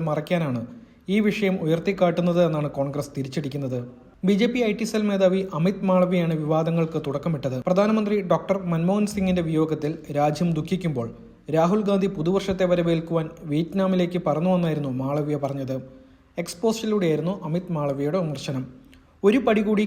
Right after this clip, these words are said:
കടന്ന് കോൺഗ്രസിന്റെ സിഖ് വിരോധം കൂടി അമിത് മാളവ്യ എടുത്തു പറയുകയുണ്ടായി. ഓപ്പറേഷൻ ബ്ലൂ സ്റ്റാറിനെ ഉയർത്തിക്കാട്ടിക്കൊണ്ടായിരുന്നു അവരുടെ വിമർശനം. ഗാന്ധിമാരും കോൺഗ്രസും സിഖുകാരെ വെറുക്കുന്നു. ഇന്ദിരാഗാന്ധി ദർബാർ സാഹിബിനെ അവഹേളിച്ച കാര്യം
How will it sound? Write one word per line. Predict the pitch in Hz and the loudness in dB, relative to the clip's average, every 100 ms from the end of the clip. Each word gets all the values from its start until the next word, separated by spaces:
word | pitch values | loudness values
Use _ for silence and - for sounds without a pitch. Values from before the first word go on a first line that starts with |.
| 202 | 4
കടന്ന് | 185 185 185 - | 4 6 2 0
കോൺഗ്രസിന്റെ | 170 185 190 202 190 185 | 0 2 0 -2 -2 -2
സിഖ് | 170 - 220 | -4 -2 0
വിരോധം | 196 185 180 | 2 4 2
കൂടി | 175 165 - | 2 0 -2
അമിത് | 156 170 175 | -6 -4 -2
മാളവ്യ | 160 156 156 156 156 | 0 0 0 -2 -2
എടുത്തു | 151 151 180 | -6 -4 -2
പറയുകയുണ്ടായി. | 156 151 151 143 135 131 - - - - - - _ 196 | 0 0 -2 -2 -2 -4 -10 -20 -20 -20 -20 -20 _ 0
ഓപ്പറേഷൻ | 196 233 233 233 | 4 2 2 2
ബ്ലൂ | 202 196 | 4 4
സ്റ്റാറിനെ | 196 214 196 202 170 | 4 2 4 4 4
ഉയർത്തിക്കാട്ടിക്കൊണ്ടായിരുന്നു | 175 190 196 180 185 180 156 156 180 208 151 | 2 0 2 2 2 2 2 2 -2 -2 -4
അവരുടെ | 151 156 | -2 0
വിമർശനം. | 143 143 135 147 127 123 - - - - - 180 | 0 -2 -4 -4 -6 -6 -14 -20 -20 -20 -2 4
ഗാന്ധിമാരും | 196 220 240 226 208 208 175 | 4 4 2 2 0 0 0
കോൺഗ്രസും | 175 196 196 185 175 | 0 2 0 0 -2
സിഖുകാരെ | 165 151 185 175 165 143 | -4 -4 0 2 2 0
വെറുക്കുന്നു. | 135 143 139 120 - - - - | -4 -4 -6 -6 -10 -18 -14 0
ഇന്ദിരാഗാന്ധി | 180 208 220 202 196 190 170 160 | 2 6 6 4 4 2 2 0
ദർബാർ | 165 185 196 | 2 4 4
സാഹിബിനെ | 196 175 175 180 175 | 2 2 0 0 -2
അവഹേളിച്ച | - 165 175 180 175 180 | 0 0 2 0 0 0
കാര്യം | 160 160 | 0 -2